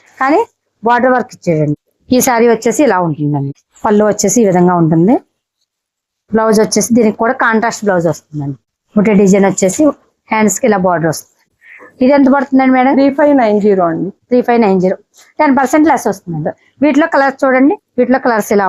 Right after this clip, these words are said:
Speaker 1: ఉంటాయండి. ఇది కోటా వచ్చిందండి, ప్యూర్ కోటా వస్తుందండి. ఇది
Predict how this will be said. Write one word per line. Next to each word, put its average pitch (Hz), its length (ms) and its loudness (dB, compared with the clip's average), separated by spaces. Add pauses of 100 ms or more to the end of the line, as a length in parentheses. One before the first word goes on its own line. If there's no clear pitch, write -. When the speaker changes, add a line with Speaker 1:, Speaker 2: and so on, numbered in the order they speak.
Speaker 1:
ఉంటాయండి. 151 440 -2 (680)
ఇది 233 180 2 (100)
కోటా 220 340 0
వచ్చిందండి, 214 500 0 (1000)
ప్యూర్ 285 320 2
కోటా 240 300 -2
వస్తుందండి. 180 520 0
ఇది 151 120 -4